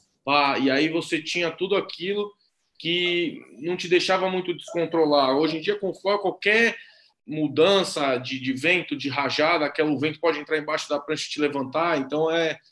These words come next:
você tem que tá bem atento e bem preparado, né, fisicamente, assim, e, e bem atento no equipamento pra ele não tá sempre estável, né,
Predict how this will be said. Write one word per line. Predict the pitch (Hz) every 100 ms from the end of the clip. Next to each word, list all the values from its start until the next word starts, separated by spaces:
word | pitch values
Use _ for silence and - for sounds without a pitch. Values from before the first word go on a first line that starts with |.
| _ _ _ _
você | - 131
tem | 160
que | 156
tá | 160
bem | 139 180
atento | 170 - 160 190 190 175
e |
bem | 143 165 175
preparado, | 196 196 - 196 170 160 139
né, | 160 175
fisicamente, | - 143 139 143 123 156 160 143
assim, | 127 151 151
e, | 135 127 131 127 135
e | 131
bem | 139 160
atento | 156 160 147
no | 147
equipamento | 147 151 131 143 160 _
pra | 156
ele | 156 160
não | 170 175 165 151 - - 269 - _ _ _ _ _ -
tá | 147
sempre | - 165 165
estável, | 170 - 139 123 120
né, | 135